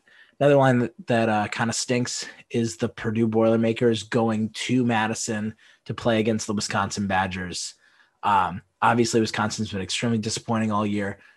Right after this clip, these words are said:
Just lost to Michigan State. We gave that winner out last week. We were on the Spartans.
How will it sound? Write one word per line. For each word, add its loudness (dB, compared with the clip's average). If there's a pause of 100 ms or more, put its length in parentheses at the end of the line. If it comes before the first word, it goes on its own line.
(120)
Just -2
lost -2
to -4
Michigan -4
State. -2
We -4
gave -2
that -2
winner -2
out -2
last -6
week. 0
We -2
were -4
on -8
the -8
Spartans. -4